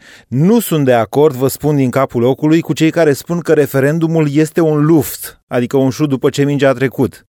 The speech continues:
Pentru că întrebările nu ar rezolva toate problemele. Da, nu rezolvă problema codului penal modificat de Parlament, nici pe cea a masacrului din justiție, nu schimbă nici ticăloasa majoritate și, în general,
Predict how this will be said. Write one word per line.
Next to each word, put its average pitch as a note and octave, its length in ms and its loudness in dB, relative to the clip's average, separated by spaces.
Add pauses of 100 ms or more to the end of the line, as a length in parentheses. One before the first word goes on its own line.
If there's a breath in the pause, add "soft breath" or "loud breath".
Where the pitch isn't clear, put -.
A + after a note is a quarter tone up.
(140)
Pentru A#2+ 240 -4
că B2+ 120 -2
întrebările C3+ 500 0
nu C#3 160 2
ar C#3 100 2
rezolva C3+ 420 2
toate C3+ 240 -4
problemele. A#2+ 500 -4
Da, G2+ 320 -2 (300 loud breath)
nu A#2+ 340 0
rezolvă B2 460 0
problema A2+ 420 -4
codului A#2 380 -2
penal A#2 280 -2
modificat G#2+ 460 -4
de B2 80 -2
Parlament, G#2 680 -6
nici A2+ 320 -4
pe C#3+ 100 -2
cea C#3 180 -2
a A#2 60 0
masacrului A2+ 580 -4
din G#2 160 -6
justiție, A#2 840 -4
nu A#2+ 300 -2
schimbă D#3 400 -2
nici D3+ 240 -2
ticăloasa D3 520 0
majoritate B2+ 840 -2
și, D#3+ 300 -4
în D3 180 0
general, C#3+ 520 0